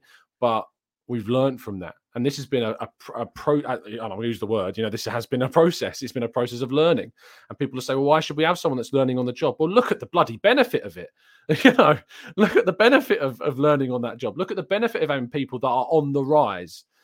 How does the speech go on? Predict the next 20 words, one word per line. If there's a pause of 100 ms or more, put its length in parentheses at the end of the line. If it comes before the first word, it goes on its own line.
(160)
you
know,
that
are
continuously
learning
from
their
mistakes
and
improving
rather
than
people
that
are
stuck
in
their
ways